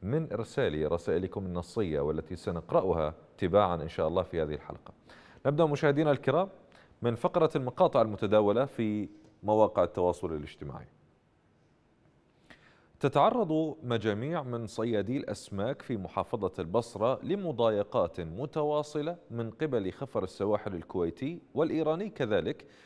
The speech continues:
وذلك أثناء إبحارهم في المياه الإقليمية والمياه المشتركة. وقالت جمعية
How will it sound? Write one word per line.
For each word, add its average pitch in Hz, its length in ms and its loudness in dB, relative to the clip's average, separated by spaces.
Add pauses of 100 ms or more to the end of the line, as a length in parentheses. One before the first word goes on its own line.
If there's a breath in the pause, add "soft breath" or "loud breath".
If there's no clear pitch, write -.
(240 loud breath)
وذلك 202 400 0
أثناء 127 680 0
إبحارهم 98 640 -2
في - 100 -18
المياه 113 420 -2
الإقليمية 107 920 -4
والمياه 139 500 -2
المشتركة. 101 680 -4 (800 loud breath)
وقالت 220 540 0
جمعية 123 420 0